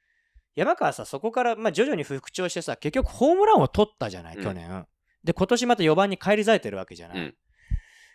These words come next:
Speaker 1: もうこれは素晴らしいことだと思う。だってな、山川がさ、七番にいるってさ、相手からしたらすげえ嫌だしさ、
Speaker 2: うん。
Speaker 1: それで四番に代わりに打点王がいるんだぜ、だって。
Speaker 2: やばいよね。
Speaker 1: やばいよね。で、栗山が五番じゃん。
Speaker 2: うん。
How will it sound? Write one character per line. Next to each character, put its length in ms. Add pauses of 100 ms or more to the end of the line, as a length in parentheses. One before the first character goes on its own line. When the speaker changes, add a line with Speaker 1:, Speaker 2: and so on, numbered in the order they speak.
(100)
Speaker 1:
も 80
う 60
こ 140
れ 60
は 120
素 200
晴 120
ら 80
し 140
い 100
こ 120
と 120
だ 100
と 120
思 120
う。 20
だ 80
っ 20
て 100
な、 240
山 300
川 200
が 180
さ、 100
七 280
番 220
に 80
い 40
る 80
っ 20
て 160
さ、 160
相 120
手 120
か 120
ら 100
し 60
た 100
ら 100
す 240
げ 100
え 80
嫌 140
だ 120
し 40
さ、 320
Speaker 2:
う 60
ん。 140 (220)
Speaker 1:
そ 160
れ 80
で 80
四 160
番 200
に 80
代 180
わ 120
り 80
に 100
打 180
点 200
王 80
が 100
い 60
る 100
ん 40
だ 100
ぜ、 80
だ 100
っ 60
て。 240
Speaker 2:
や 120
ば 160
い 60
よ 120
ね。 100
Speaker 1:
や 140
ば 180
い 80
よ 120
ね。 280 (260)
で、 160
栗 260
山 220
が 100
五 140
番 260
じ 80
ゃ 100
ん。 80
Speaker 2:
う 100
ん。 200